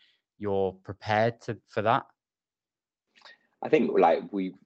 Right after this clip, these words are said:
Speaker 2: ultimately we will. What we've actually said we would, instead of in, say, like, again, like, looking at the, like, the next year, what we said we'd almost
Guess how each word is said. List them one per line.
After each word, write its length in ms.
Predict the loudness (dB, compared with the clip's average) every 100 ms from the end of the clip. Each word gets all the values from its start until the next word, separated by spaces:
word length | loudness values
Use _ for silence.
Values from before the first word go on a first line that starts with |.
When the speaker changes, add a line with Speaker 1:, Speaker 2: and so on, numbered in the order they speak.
| _
Speaker 2:
ultimately 420 | 0 0 0 -8 -6
we 180 | -6
will. 460 | -4 2 2 2 -2 _ _ -2
What 220 | -2 0
we've 180 | 0 2
actually 360 | 0 -4 -12
said 440 | -10 -4 -2 -2 -4 _ _
we 160 | -2 -2
would, 200 | -2 -8 _ _ _ _ -14
instead 380 | -14 -2 0 4
of 220 | 2 0 -10 _ _ _ _ _ _ _ _ _ _ _
in, 320 | -6 -4 -4 -6
say, 260 | 0 0
like, 220 | 2 -2
again, 340 | -4 -4 -4 -4
like, 160 | -6
looking 260 | -6 -10 -8
at 60 | -6
the, 80 |
like, 240 | -4 -4 -6
the 80 | -6
next 280 | -8 -8
year, 400 | -4 0 0 -2 -6
what 220 | -8 -6
we 100 | -6
said 240 | -4 -4
we'd 160 | -2 -4
almost 360 | -4 -6 -10